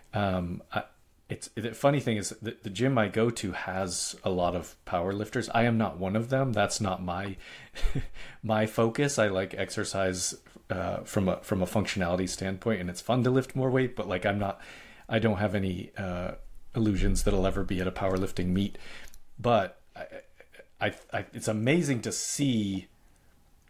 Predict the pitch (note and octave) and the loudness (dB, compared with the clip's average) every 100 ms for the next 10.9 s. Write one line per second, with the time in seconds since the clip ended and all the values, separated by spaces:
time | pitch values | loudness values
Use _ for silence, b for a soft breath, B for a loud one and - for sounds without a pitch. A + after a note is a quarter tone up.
0 | - _ - A#2 - B2 A2+ A2+ G2+ F#2+ | -20 _ -6 -4 -2 -2 2 2 4 2
1 | F#2 - _ _ _ _ - _ - G2+ | -2 -8 _ _ _ _ -20 _ -4 0
2 | F#2+ E2+ - - - A2 G#2+ G#2+ G#2 - | 2 0 -6 -20 -2 4 6 6 4 0
3 | G2+ F2+ G2 C#3 E3+ A#2+ - E2+ - G2 | -2 0 2 2 2 2 2 0 -2 -6
4 | - G#2+ G2+ F2 - F#2 F2+ D#2+ E2 E2+ | -4 -4 -2 -2 -2 -2 -2 -2 -2 -2
5 | F2+ F2+ E2+ F2 F#2 F2+ - B B B | -2 -4 -2 0 2 2 -2 B B B
6 | B - G#2 F#2 E2+ E2 E2+ - A#2 A2+ | B -6 -2 -2 -4 -8 -12 -2 2 2
7 | A2 G#2 G#2+ F#2 G2 G2 F#2 F#2 - F#2 | 4 2 2 0 -2 -2 -2 -4 -4 -2
8 | F2+ - - - - - - - - - | 0 -2 -2 -8 -20 -20 -20 -20 -20 -14
9 | - - - - _ _ _ _ _ _ | -8 -8 -8 -20 _ _ _ _ _ _
10 | _ A#2 - C3 A2 G#2 F#2+ F2+ - | _ 0 2 0 4 4 4 -2 -6